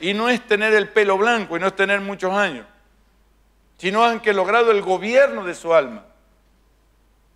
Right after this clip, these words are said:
Han traído su alma al gobierno del Señor, desde la vida del Espíritu.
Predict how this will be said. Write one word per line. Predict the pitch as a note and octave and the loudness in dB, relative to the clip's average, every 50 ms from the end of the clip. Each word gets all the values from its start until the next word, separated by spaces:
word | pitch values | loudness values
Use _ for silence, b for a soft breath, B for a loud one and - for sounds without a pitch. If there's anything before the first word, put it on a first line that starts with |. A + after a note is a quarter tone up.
| _ _ _ _ _ _ _ _ | _ _ _ _ _ _ _ _
Han | - G3+ G#3 G#3+ G3+ - | -2 -2 -2 -2 -4 0
traído | G#3 F#3+ F#3 G3 A3 C4 C#4+ C#4+ C4 A#3+ G#3+ F#3 - - | 2 4 4 4 2 0 0 2 2 2 2 0 -2 -6
su | - - F3 F3+ A3 | -10 -8 -4 0 2
alma | C4+ C#4+ C4+ B3 A#3+ | 2 2 2 -2 -4
al | - - G3+ A3 A3+ A3 | 0 2 2 2 2 2
gobierno | F3+ G#3+ G#3+ G3+ G#3+ C4 C#4+ D4+ D4+ C#4+ C4 B3 A3+ | 2 0 0 2 0 2 4 4 4 4 2 -2 0
del | G3+ G#3 G3 | 0 -2 -2
Señor, | F3 - G3+ G3+ G#3+ B3 C4 A#3+ F3+ C3+ G#2 - _ _ _ _ _ _ _ _ _ _ _ _ _ _ _ _ _ _ _ _ | -2 -6 -6 -6 -4 -4 -4 -4 -4 -6 -8 -14 _ _ _ _ _ _ _ _ _ _ _ _ _ _ _ _ _ _ _ _
desde | F3+ F#3 D#3+ F3 F3+ | -2 0 2 2 4
la | F3+ F3+ F#3 | 4 4 2
vida | B3 C4+ C4+ B3 A3 | 2 2 2 2 2
del | G3 F#3 E3+ | 2 0 0
Espíritu. | E3 - - B3+ B3+ A3+ F#3+ D3+ B2 - A#2 G#2+ | -2 -4 -4 -4 -4 -2 -4 -6 -8 -12 -18 -18